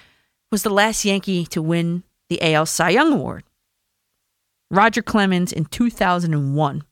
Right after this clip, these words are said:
Then I was like, "Oh, so it was probably in the Yankee dynasty years. There's probably one in there too."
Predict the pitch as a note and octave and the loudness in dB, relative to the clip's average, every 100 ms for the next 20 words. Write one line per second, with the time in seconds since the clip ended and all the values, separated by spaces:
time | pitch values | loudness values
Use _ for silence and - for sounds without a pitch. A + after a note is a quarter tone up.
0 | _ _ _ _ _ _ _ _ _ - | _ _ _ _ _ _ _ _ _ -4
1 | A3+ C4 A#3 - F4+ F3 D#3+ - C#3+ D#3 | 0 0 -2 0 2 2 0 -2 -2 -2
2 | D#3+ - A#3 G#3 F#3+ D#3+ E3+ D3+ C3+ C#3+ | -2 2 2 4 2 2 0 -2 -2 0
3 | E3 - D#3+ D#3 D3+ D3+ E3+ E3 D#3+ D3+ | 0 0 0 0 -2 -2 0 2 0 0
4 | C#3+ - C4 | -2 2 0